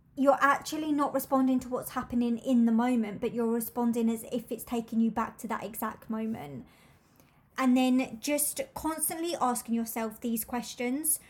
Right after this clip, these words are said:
so that you can stay in alignment with yourself and so that you live a happier, more purposeful life. These things aren't supposed to be to hurt you or to call you out.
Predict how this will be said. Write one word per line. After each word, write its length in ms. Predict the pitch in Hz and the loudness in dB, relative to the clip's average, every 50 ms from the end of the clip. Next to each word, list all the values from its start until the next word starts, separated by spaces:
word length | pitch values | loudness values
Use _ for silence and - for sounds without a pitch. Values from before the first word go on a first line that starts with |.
| - - _ _ _ _ _ | -20 -20 _ _ _ _ _
so 300 | - - - 294 294 294 | -4 0 0 0 0 0
that 140 | 302 - | -2 -4
you 180 | - 269 302 302 | -4 -4 -4 -4
can 240 | 302 - 330 330 320 | -4 -4 -4 -4 -4
stay 480 | - - - 277 277 311 339 349 - - - _ _ _ _ _ - | -4 -4 -2 -2 0 0 -2 -4 -6 -10 -16 _ _ _ _ _ -2
in 140 | 294 277 | 0 0
alignment 460 | 285 277 269 269 285 302 311 330 285 262 | 2 2 4 2 2 2 0 -2 -4 -4
with 160 | 294 - 311 | -6 -6 -6
yourself 840 | 302 294 - - - 214 208 202 - 226 226 - - - - - - - - - - - - _ | -6 -4 -4 -6 -6 -6 -4 -6 -6 -6 -8 -10 -14 -18 -18 -20 -20 -20 -20 -20 -20 -20 -12 _
and 480 | - 262 269 269 269 277 277 - - - - _ _ _ | -2 0 2 2 2 2 0 -2 -4 -8 -12 _ _ _
so 200 | - - - 320 311 | -10 -6 -6 -4 -4
that 200 | 330 339 285 277 | -6 -6 -6 -2
you 180 | 311 330 349 | 0 0 2
live 200 | 339 339 330 330 | 2 0 0 -2
a 40 | 277 | -4
happier, 400 | 262 - 277 269 - - 285 269 | -4 -6 -6 -8 -6 -2 0 2
more 220 | 254 254 262 254 | 2 4 2 2
purposeful 960 | 254 - 262 247 247 247 - - _ _ _ - 269 240 240 - - 247 240 | 0 0 -2 -2 -2 -4 -8 -12 _ _ _ -8 -6 -6 -6 -6 -6 -4 -2
life. 500 | 233 254 254 233 - - - 226 - - | -2 -2 -2 -2 -2 -4 -8 -10 -10 -8
These 220 | - 311 330 339 339 | -2 -2 0 0 0
things 280 | - 359 339 339 330 | -2 -2 -2 -2 -2
aren't 240 | 330 302 302 294 294 | -2 -4 -4 -4 -6
supposed 460 | - 277 - - 269 269 269 - - | -8 -8 -6 -4 -4 -4 -4 -6 -8
to 60 | - | -10
be 400 | 277 - 277 262 254 254 254 240 - - - - - - - _ | -8 -6 -4 -4 -2 -4 -4 -6 -8 -12 -20 -20 -20 -20 -16 _
to 100 | - 269 | -4 -4
hurt 380 | 240 - - 254 247 254 262 - | -4 -2 -2 0 0 0 -2 -2
you 340 | 254 247 254 262 269 311 330 - - - - - - - | -4 -2 -2 -2 -4 -6 -8 -12 -20 -20 -20 -20 -18 0
or 480 | - 269 262 247 240 240 240 240 240 226 - - _ _ _ - - - | 4 6 6 8 6 6 4 2 0 -4 -8 -18 _ _ _ -20 -10 -6
to 480 | - 285 277 247 240 240 240 233 226 - - - - _ - - - - - | 0 2 4 4 4 2 0 -2 -4 -6 -10 -18 -20 _ -20 -20 -20 -16 -14
call 260 | - - 269 285 285 | -4 -2 0 2 2
you 220 | 254 240 254 240 233 | 2 2 2 2 2
out. 520 | 240 247 - - - 185 254 285 311 - | 2 0 0 -2 -2 -2 -2 -2 -4 -8